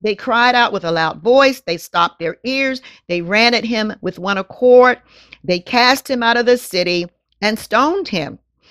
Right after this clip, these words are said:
Now, the people who, uh, stoned him, they laid their clothes down at the feet of a young man named Saul. This is where we are first introduced to the apostle,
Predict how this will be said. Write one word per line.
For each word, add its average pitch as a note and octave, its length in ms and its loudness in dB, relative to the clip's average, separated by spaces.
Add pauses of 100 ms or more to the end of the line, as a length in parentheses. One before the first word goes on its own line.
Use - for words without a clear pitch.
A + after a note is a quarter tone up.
(160)
Now, G#3+ 260 2
the F#3 320 -4
people G3+ 640 -2
who, G#3+ 480 -6 (360)
uh, E3 400 2 (180)
stoned E4 420 0
him, F3+ 360 -6 (540)
they G#3 200 0
laid B3 360 2
their G3+ 140 -2
clothes C4+ 440 -4
down F#3 300 0
at G#3 160 -4
the G#3 80 -6
feet G#3 260 -6
of F#3 120 -4
a F3 80 -2
young G3 320 -4
man F#3 280 -2
named G3+ 240 -6
Saul. G#3+ 540 0 (180)
This F#3+ 240 0
is A3+ 140 -8
where F#3+ 180 2
we F#3+ 140 0
are F3+ 40 2
first F#3+ 380 -2
introduced F3+ 640 -4
to F#3 180 -2
the F#3 120 -2
apostle, D#3 680 -2